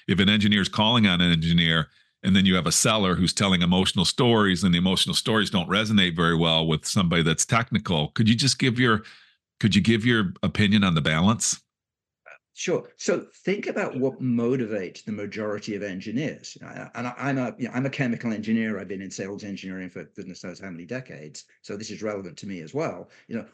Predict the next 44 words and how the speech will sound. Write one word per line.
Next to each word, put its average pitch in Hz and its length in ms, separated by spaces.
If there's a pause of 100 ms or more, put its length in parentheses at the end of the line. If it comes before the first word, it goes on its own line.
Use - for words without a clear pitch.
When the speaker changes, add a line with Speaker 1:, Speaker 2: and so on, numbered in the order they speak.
Speaker 2:
one, 190 400 (180)
we 135 160
like 139 340
to 120 100
solve 113 520
problems. - 680 (320)
Right? - 120 (100)
Right? 110 120 (140)
Nothing 135 500
makes 131 300
an 113 100
engineer 113 520
happier 101 600 (120)
than 101 160
to 98 80
solve 98 320
a 92 60
problem. 80 420 (420)
Secondly, 127 800
we 202 200
love 233 160
to 214 100
help 233 280
people. - 460 (140)
We 170 240
like - 200
to 135 80
make 127 240
lives 107 560
better 107 380
for 90 140
people, - 520
uh, - 40
which - 240
is - 60
generally 113 380
our 92 100
customers. 92 640 (360)
Um, - 200 (380)
and 127 120
so, 151 120
no, 117 140 (200)
all 190 220
that. 123 500